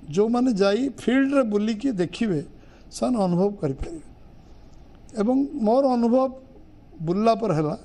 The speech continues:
ଯେ ଏପର୍ଯ୍ୟନ୍ତ ମୁଖ୍ୟମନ୍ତ୍ରୀଠୁ ଆରମ୍ଭ କରି ଆର୍ ଆଇ ପର୍ଯ୍ୟନ୍ତ, ତାଙ୍କ ତଳ ଗ୍ରାଉଣ୍ଡ ଜିରୋର ଯେଉଁମାନେ ଷ୍ଟାଫ୍, ସେନ୍ସିଟିଭ୍ ଷ୍ଟାଫ୍, ସେମାନେ ଜଣେ କେହି ଫିଲ୍ଡକୁ ଏପର୍ଯ୍ୟନ୍ତ ଯାଇନାହାନ୍ତି।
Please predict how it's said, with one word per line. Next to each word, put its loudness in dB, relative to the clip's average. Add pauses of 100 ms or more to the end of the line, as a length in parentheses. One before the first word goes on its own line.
(880)
ଯେ -2
ଏପର୍ଯ୍ୟନ୍ତ 0 (840)
ମୁଖ୍ୟମନ୍ତ୍ରୀଠୁ -4
ଆରମ୍ଭ 2
କରି -2
ଆର୍ 0
ଆଇ 0
ପର୍ଯ୍ୟନ୍ତ, -2 (300)
ତାଙ୍କ -6
ତଳ 2 (140)
ଗ୍ରାଉଣ୍ଡ 2
ଜିରୋର 0
ଯେଉଁମାନେ -2
ଷ୍ଟାଫ୍, -2 (840)
ସେନ୍ସିଟିଭ୍ -2
ଷ୍ଟାଫ୍, -2 (1040)
ସେମାନେ 2 (240)
ଜଣେ 4
କେହି -2
ଫିଲ୍ଡକୁ 0
ଏପର୍ଯ୍ୟନ୍ତ 0
ଯାଇନାହାନ୍ତି। -2